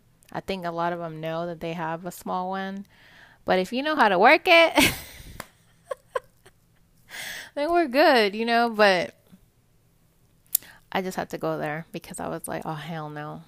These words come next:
No, you did not just go there and think that that's okay and you're just gonna let me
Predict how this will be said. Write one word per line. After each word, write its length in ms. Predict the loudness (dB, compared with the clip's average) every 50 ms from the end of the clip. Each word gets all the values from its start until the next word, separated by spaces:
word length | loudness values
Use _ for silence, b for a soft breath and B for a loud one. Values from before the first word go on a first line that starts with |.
| _ -18
No, 240 | -14 -12 -10 -10 -10
you 220 | -10 -10 -12 -12
did 240 | -10 -10 -10 -10 -10
not 320 | -8 -8 -8 -8 -8 -8
just 400 | -10 -10 -10 -10 -12 -14 -18 -18 B B B B B B B B B _ _ -6
go 260 | -2 0 2 2 2
there 340 | 2 2 2 2 0 -2 -2
and 240 | -4 -6 -6 -6 -6
think 280 | -8 -8 -8 -8 -8 -6
that 100 | -6 -4
that's 260 | -4 -6 -6 -6 -8
okay 600 | -8 -8 -6 -4 -2 -2 0 0 -2 -4 -6 -8 -8
and 480 | -8 -8 -8 -8 -10 -12 -14 -16 -18 -18 _ _ _ _ _ _ -8
you're 220 | -6 -6 -6 -6
just 260 | -8 -10 -14 -14 -12
gonna 240 | -12 -12 -12 -12 -12
let 240 | -12 -12 -12 -10 -12
me 340 | -12 -12 -12 -14 -14 -16